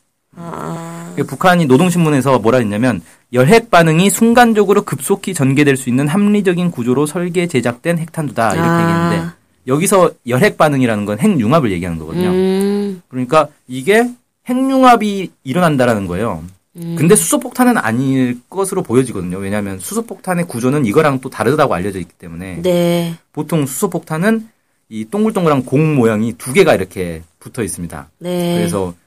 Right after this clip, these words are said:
Speaker 2: 그 뭐라 그러죠? 조랭이 떡이라고 하나?
Speaker 1: 음.
Speaker 2: 그런 모양으로 돼 있어요. 그래서
Speaker 1: 네.
Speaker 2: 수소폭탄은 아닌 것 같은데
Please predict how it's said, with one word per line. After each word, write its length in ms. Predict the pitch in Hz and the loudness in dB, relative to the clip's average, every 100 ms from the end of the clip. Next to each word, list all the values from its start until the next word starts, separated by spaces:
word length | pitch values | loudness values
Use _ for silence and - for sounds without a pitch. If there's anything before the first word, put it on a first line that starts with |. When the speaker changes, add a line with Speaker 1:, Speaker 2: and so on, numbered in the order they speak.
| _ | _
Speaker 2:
그 80 | 98 | -14
뭐라 240 | 90 104 | -6 -4
그러죠? 220 | 90 151 | -4 -6
조랭이 360 | 147 120 123 127 | -2 2 2 2
떡이라고 360 | 113 92 90 90 | -2 -4 -6 -6
하나? 180 | 120 | -4
Speaker 1:
음. 400 | 175 175 175 175 175 | -2 0 0 0 2
Speaker 2:
그런 220 | 156 143 | 4 4
모양으로 380 | 113 101 95 92 | 2 0 -4 -6
돼 100 | 90 | -6
있어요. 420 | 85 104 120 80 85 _ _ | -6 -6 -8 -8 -16 _ _
그래서 220 | 160 175 165 | -6 -4 -4
Speaker 1:
네. 200 | 165 165 165 - | -4 -6 -12 -14
Speaker 2:
수소폭탄은 600 | 220 269 247 240 247 240 | -4 -2 -2 2 6 8
아닌 240 | 131 151 | 6 6
것 80 | 170 | 4
같은데 540 | 135 - 117 127 80 | 4 2 2 2 2